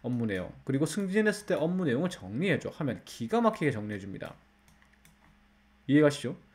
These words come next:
그냥 여기서는 신입사원은 지금 보시면은, 어, 이, 이 설명이 거의 지금 에이치티 현대의 설명하고 비슷하거든요. 거기 나와 있는 이제,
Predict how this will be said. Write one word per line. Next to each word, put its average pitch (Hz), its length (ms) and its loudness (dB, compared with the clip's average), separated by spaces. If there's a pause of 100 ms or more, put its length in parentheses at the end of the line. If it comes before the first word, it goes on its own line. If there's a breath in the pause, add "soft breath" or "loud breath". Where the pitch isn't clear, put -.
(380 loud breath)
그냥 202 160 8
여기서는 202 460 8
신입사원은 220 640 4
지금 180 240 0
보시면은, 165 640 2 (160)
어, 104 400 0 (680 loud breath)
이, 135 440 4
이 190 100 -2
설명이 226 440 4
거의 160 500 2
지금 165 320 -2
에이치티 143 640 0
현대의 151 580 2
설명하고 147 540 -4
비슷하거든요. 117 640 -2
거기 135 220 2
나와 87 320 -4
있는 110 280 -2
이제, - 300 -8